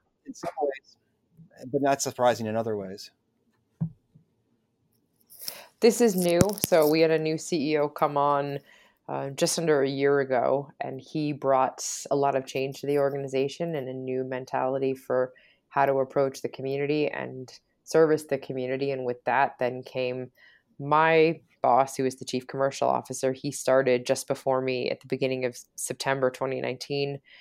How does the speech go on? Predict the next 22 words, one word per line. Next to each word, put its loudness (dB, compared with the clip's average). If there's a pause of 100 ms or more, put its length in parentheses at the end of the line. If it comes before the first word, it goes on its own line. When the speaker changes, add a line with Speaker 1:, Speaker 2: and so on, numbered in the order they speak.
(480)
Speaker 2:
And -8
then -6
I -6
started -4
right -2
after -4
that. 4
And, -6 (800)
you -2
know, 0
there's 0
other 6
turnover 0
in 0
the -2
organization 0
that -2
has -6
brought 4
in -2
new 0
people 2